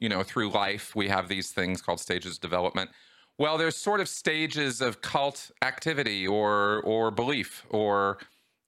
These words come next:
or group membership or whatever you wanna call it, 'cause it's not just with cults that this happens, that,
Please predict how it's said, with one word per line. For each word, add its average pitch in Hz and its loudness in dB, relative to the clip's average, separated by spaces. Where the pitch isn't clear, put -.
or 107 2
group 131 0
membership 123 2
or 92 4
whatever 92 4
you 90 2
wanna 90 2
call 92 0
it, - -4
'cause 110 -4
it's - -10
not 117 0
just - -6
with - -6
cults - -2
that 80 -4
this - -6
happens, 104 0
that, 104 0